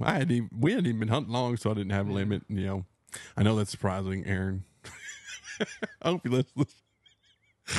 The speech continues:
Speaker 1: And I was like, "Here's my license." She's like, "Where's your," whatever it was, dove stamp or something. I don't, you know, I need, I probably need to know this, <laughs> but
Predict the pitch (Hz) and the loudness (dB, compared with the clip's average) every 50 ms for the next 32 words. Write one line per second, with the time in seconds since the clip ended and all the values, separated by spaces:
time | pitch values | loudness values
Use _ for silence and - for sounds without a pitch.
0 | - - - - - - - - - - - - - - - - - 180 214 208 | -2 -2 -4 -10 -20 -20 -20 -20 -20 -20 -18 -18 -18 -12 -4 0 2 2 4 2
1 | 185 190 185 185 180 180 220 294 339 339 311 330 349 381 392 381 359 - 254 226 | 2 2 0 0 0 0 0 0 0 0 0 0 2 2 2 0 0 -2 -4 -4
2 | 220 214 262 226 214 214 214 202 - 185 185 254 294 240 214 196 190 160 147 131 | -2 -2 0 0 2 2 2 2 0 0 2 2 2 2 2 2 2 2 2 0
3 | - _ - 151 202 370 370 349 220 170 147 127 127 127 123 127 131 131 131 139 | -4 _ -4 0 0 2 2 2 2 2 2 2 2 2 2 4 2 2 0 0
4 | 156 247 277 254 208 - - 226 214 165 156 - - 127 113 - - 120 127 123 | 0 0 0 0 -2 -2 0 0 0 0 -2 0 0 0 0 0 0 0 0 0
5 | 117 - - - - - - 123 107 104 104 104 104 107 101 - _ _ - - | -2 -6 -10 -18 -18 -8 -4 -2 -2 0 -2 -4 -8 -10 -12 -16 _ _ -20 -20
6 | _ _ - - - 101 101 104 107 - 107 - - 143 147 131 117 110 104 101 | _ _ -6 0 4 4 4 4 4 2 0 0 2 2 2 2 0 0 -2 -2
7 | 101 92 98 95 98 95 98 101 - - - _ - - - - - - - - | -2 -4 -4 -4 -2 -4 -4 -4 -6 -10 -8 _ -2 -2 -2 -2 -6 -20 -4 -2
8 | 220 196 - - - 220 - - - - 123 127 127 110 | -2 -2 0 0 -2 -2 -2 -6 -12 -4 -2 0 0 0